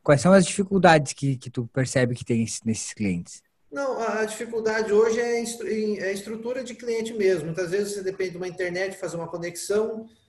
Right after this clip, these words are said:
Speaker 2: é, máquina, muitos clientes ainda têm aquela cultura, "Ah, não vou investir em uma máquina que dê um resultado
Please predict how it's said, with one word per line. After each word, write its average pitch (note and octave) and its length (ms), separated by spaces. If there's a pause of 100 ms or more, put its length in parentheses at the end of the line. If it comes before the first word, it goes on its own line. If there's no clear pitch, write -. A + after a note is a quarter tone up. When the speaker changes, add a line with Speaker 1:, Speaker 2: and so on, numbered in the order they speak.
(160)
Speaker 2:
é, D3 800
máquina, F3+ 480
muitos G3+ 280
clientes F3+ 380
ainda F3 220
têm F3 180
aquela E3+ 320
cultura, E3+ 540
"Ah, - 20
não G3 160
vou F3+ 220
investir F#3+ 420
em F#3 80
uma F3+ 160
máquina E3 540
que D3+ 200 (220)
dê D#3+ 100
um F#3 120
resultado D#3 520